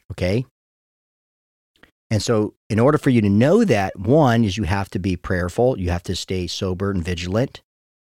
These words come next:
you have to know the true gospel, you have to study and defend the true gospel,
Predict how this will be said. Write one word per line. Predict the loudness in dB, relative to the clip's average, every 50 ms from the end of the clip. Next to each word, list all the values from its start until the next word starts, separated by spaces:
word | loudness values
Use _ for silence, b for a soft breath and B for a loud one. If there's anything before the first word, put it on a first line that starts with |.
| _ _ _ _ _ _ _ _ _ _ -4
you | 0 0
have | 2 0 0 -2
to | -2
know | 0 2 4 4 4
the | 2 0
true | -2 -4 -6 -6 -6
gospel, | -6 -6 -6 -6 -8 -8 -6 -4 -4 -2 -4 -6 _ _ _ -8 -6
you | -4
have | -2 -2 -4
to | -4 -8
study | -8 -8 -6 -4 -2 -2 -2 -2 -2 -4 -4 -6 -6 -6
and | -8 -8
defend | -8 -10 -10 -4 -2 0 2 2
the | 0 -2
true | -2 -6 -6 -6
gospel, | -6 -6 -8 -10 -10 -10 -8 -6 -6 -6 -8